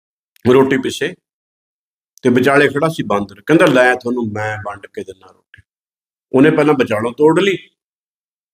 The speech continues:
ਇੱਕ ਵੇਲੇ ਕਹਿੰਦੀ, "ਆਹ ਵੱਡੀ ਆ," ਉਹਨੇ ਤਾਂ ਦੰਦੀ ਵੱਢੀ। ਫਿਰ ਦੂਜੀ ਕਹਿੰਦੀ, "ਆਹ ਵੱਡੀ ਆ," ਉਹਨੇ ਦੰਦੀ ਵੱਢੀ। ਉਹ ਰੋਟੀ ਬਣਦਾ ਬਣਦਾ ਸਾਰੀ ਖਾ ਗਿਆ। ਉਹ ਕੰਮ ਇਹਨਾਂ ਦਾ। ਹੁਣ ਕੋਈ ਵੱਡਾ ਘਪਲਾ ਹੋਇਆ ਹੋਣਾ,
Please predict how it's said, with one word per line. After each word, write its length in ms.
ਇੱਕ 140
ਵੇਲੇ 240
ਕਹਿੰਦੀ, 220
"ਆਹ 180
ਵੱਡੀ 340
ਆ," 140
ਉਹਨੇ 160
ਤਾਂ 120
ਦੰਦੀ 220
ਵੱਢੀ। 260
ਫਿਰ 120
ਦੂਜੀ 200
ਕਹਿੰਦੀ, 200
"ਆਹ 220
ਵੱਡੀ 260
ਆ," 60
ਉਹਨੇ 140
ਦੰਦੀ 220
ਵੱਢੀ। 260
ਉਹ 120
ਰੋਟੀ 300
ਬਣਦਾ 420
ਬਣਦਾ 340
ਸਾਰੀ 340
ਖਾ 200
ਗਿਆ। 160
ਉਹ 180
ਕੰਮ 220
ਇਹਨਾਂ 260
ਦਾ। 100
ਹੁਣ 140
ਕੋਈ 100
ਵੱਡਾ 420
ਘਪਲਾ 220
ਹੋਇਆ 200
ਹੋਣਾ, 240